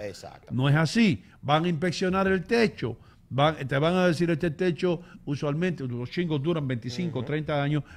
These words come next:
Speaker 2: pero ya tienen veinte años de vida.
Speaker 1: Exacto.
Speaker 2: Aquí le quedan diez años de vida.
Speaker 1: Ujú.
Speaker 2: Y lo que estaba diciendo Franciel de crédito es,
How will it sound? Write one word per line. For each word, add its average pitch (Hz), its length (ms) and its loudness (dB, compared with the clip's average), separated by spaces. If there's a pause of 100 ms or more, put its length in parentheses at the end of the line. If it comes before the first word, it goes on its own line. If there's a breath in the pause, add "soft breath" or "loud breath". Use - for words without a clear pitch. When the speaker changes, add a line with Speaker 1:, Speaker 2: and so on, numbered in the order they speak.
(120)
Speaker 2:
pero 135 220 0
ya 139 180 0
tienen 151 300 0 (180)
veinte 143 440 0
años 139 260 0
de 156 80 4
vida. 175 400 -2 (160)
Speaker 1:
Exacto. 123 160 -8
Speaker 2:
Aquí 156 240 0
le 165 140 2
quedan 165 300 0
diez 165 280 2
años 165 280 2
de 156 120 0
vida. 165 220 0
Speaker 1:
Ujú. 104 260 -16 (180)
Speaker 2:
Y 214 300 2
lo 170 120 0
que 151 100 -6
estaba 175 240 2
diciendo 170 300 2
Franciel 156 380 2
de 143 160 2
crédito 180 640 6
es, 160 100 6